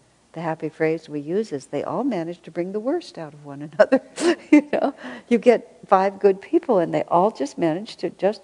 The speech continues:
every one of them to just behave terribly. And you take those same people and you put them somewhere else, and they're fine.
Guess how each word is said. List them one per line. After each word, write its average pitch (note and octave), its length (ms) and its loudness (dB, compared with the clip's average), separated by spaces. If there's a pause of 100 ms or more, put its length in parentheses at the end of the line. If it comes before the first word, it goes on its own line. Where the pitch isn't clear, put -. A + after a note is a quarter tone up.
(120)
every A3+ 300 -2
one F#4+ 180 -2
of D4+ 140 -4
them D3+ 140 -4
to D3 160 -8
just - 280 -4
behave A3+ 400 -8 (400)
terribly. F3+ 680 0 (480)
And G3 120 0
you G#3 80 -2
take G#3+ 280 -4
those G#3 120 0
same F#3+ 240 -4
people A3 280 -2
and G#3 60 -8
you G#3 60 -8
put G#3 220 -10
them G3+ 100 -12
somewhere G3 300 -8
else, C4+ 240 -10
and A3 120 -8
they're A#3 60 -12
fine. A#3 480 -10